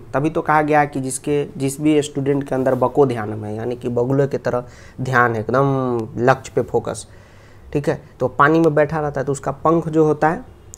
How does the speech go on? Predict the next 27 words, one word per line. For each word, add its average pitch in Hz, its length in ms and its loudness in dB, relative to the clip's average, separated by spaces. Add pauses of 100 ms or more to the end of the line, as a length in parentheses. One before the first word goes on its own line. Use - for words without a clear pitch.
(160)
भींग 185 260 6
जाता 165 240 0
है, 143 80 -4
तो 151 100 -4
उसको 160 260 0
झाड़ 143 260 0
कर 139 200 -2
बाहर 131 240 2
कोई 156 200 4
भी 147 100 0
पक्षी 147 340 0
निकलेगा 147 460 0 (380)
तो 139 80 6
ऐसे 139 160 2
ऐसे 143 180 2
झाड़ 127 260 0
कर 139 160 2
ही 143 100 2
पंख - 640 0
का 139 100 4
पानी 139 320 4
तो 139 120 -2
हटाएगा 160 380 6
ही 143 100 2
ना। 117 140 0
यस 110 180 -2
सर। - 120 -12